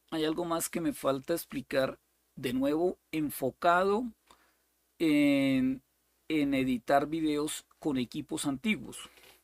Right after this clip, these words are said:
Les decía que voy a... Les decía que esto que está aquí es un reproductor de video, que es el reproductor o el monitor de los clips.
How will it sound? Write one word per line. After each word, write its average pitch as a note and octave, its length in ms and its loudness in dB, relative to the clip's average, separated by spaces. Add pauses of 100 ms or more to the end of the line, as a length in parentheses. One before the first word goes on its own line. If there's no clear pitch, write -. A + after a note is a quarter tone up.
(720)
Les D#3 160 2
decía G#3 440 0
que A3+ 400 -4 (680)
voy E3 300 2
a... G3 360 0 (280)
Les E3+ 180 2
decía F3+ 400 2
que G3+ 280 -2
esto F#3 340 2
que F3+ 100 0
está D#3 220 0
aquí F#3 260 -2
es F3 140 0
un E3 100 -2
reproductor D3 640 0
de E3+ 120 2
video, E3 360 2
que D3 120 -4
es B2+ 120 -4
el C#3 100 0
reproductor C3 800 -2
o D#3 140 2
el C#3 80 2
monitor B2 460 -2
de D#3+ 100 -2
los D#3+ 180 -2
clips. - 600 -2